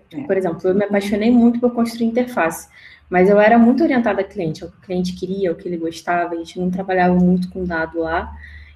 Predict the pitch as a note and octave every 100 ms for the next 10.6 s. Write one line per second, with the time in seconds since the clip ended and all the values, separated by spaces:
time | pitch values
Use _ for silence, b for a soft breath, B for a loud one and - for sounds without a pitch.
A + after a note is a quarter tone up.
0 | - F#3+ F#3+ F#3 F#3+ G#3 G#3 A3+ G#3+ A3
1 | G#3+ - G#3+ G#3 A3 G#3+ G#3+ A3+ G#3+ G3
2 | F#3 F#3+ F3+ F#3 F3+ G#3 G#3 G3+ G#3 G#3+
3 | C4 C4+ B3 A#3 G#3 G3 G3 F3 D#3+ D#3
4 | b b b - F#3+ G#3+ G#3+ G#3 G3+ G3
5 | F#3+ F#3 - F3+ E3+ E3 - b b -
6 | F3+ G3 G3 G3 - G3 G3 G#3 G#3+ A3+
7 | A3 A3 G3+ G3+ G#3+ G#3 - B3 A#3 G3
8 | G3 F#3+ G3+ G3 G3 - B3 A#3+ A#3+ A#3
9 | A3+ - A3+ A3+ G#3+ A3+ C4+ G#3+ F#3+ -
10 | F3 F3 G3+ G#3 G3+